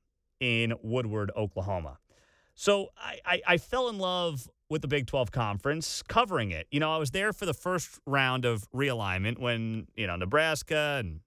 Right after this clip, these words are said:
Missouri and Colorado and Texas A and M all left. And then, you know, you bring in West Virginia, you bring in T C U. So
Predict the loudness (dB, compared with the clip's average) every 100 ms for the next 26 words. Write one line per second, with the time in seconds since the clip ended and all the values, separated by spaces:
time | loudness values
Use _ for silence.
0 | -8 0 4 4 2 -2 -6 -6 -2 -2
1 | 0 0 0 -2 -2 -6 -6 -6 -6 0
2 | 0 0 0 0 0 0 0 -2 -4 -2
3 | -2 -4 -10 _ _ -4 0 2 0 2
4 | 2 2 0 2 0 0 -2 0 0 0
5 | 0 0 -2 -4 0 0 2 0 -2 -2
6 | -2 -2 -2 -2 -2 -2 0 0